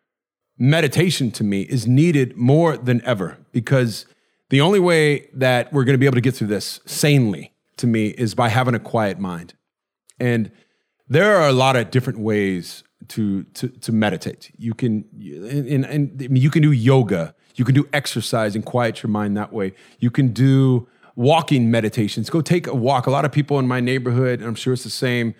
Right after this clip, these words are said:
uh, for, for you guys out there listening, that you're, you're seeing a lot of people go for walks and quiet their mind, you know, because they're stressed out. The chaos that's going on. They're trying to get into the, the, the center of the storm, which is where the calmness, the eye of the storm is where you wanna be.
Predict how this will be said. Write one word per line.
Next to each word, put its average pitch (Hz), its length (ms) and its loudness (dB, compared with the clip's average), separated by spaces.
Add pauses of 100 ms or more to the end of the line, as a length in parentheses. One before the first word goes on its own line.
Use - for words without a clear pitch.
(360)
uh, 117 200 -2
for, - 260 -4
for - 140 -4
you 123 160 4
guys 120 220 0
out 117 180 0
there 113 140 -2
listening, 113 420 -2
that 110 240 -4
you're, 117 300 -2
you're 127 400 -6
seeing 147 280 -2
a 120 60 0
lot 123 160 0
of - 100 -8
people 135 360 0
go 120 180 -2
for 117 160 -4
walks 113 560 -6 (720)
and 120 340 0
quiet 170 440 0
their 131 120 2
mind, 101 460 -4 (160)
you 131 100 -4
know, 123 220 -2 (140)
because 120 220 0
they're 101 60 -8
stressed - 520 -6
out. 113 280 -4 (720)
The 113 80 -6
chaos 143 400 0
that's - 180 -12
going 110 240 0
on. 95 320 -4
They're 110 80 -8
trying 143 220 0
to 127 60 0
get 147 140 -2
into 135 380 0
the, 113 260 -4
the, 120 180 -2
the 123 180 -4
center 160 360 2
of 123 140 -2
the 117 100 -2
storm, 113 540 -4
which 113 220 -10
is 107 120 -8
where 127 200 -2
the 117 100 -6
calmness, 107 400 -6
the 95 160 -8
eye 135 220 -4
of 135 100 -6
the 117 80 -8
storm 117 400 -4
is 90 100 -8
where 113 140 -8
you 113 100 -4
wanna 101 200 -4
be. 101 480 -4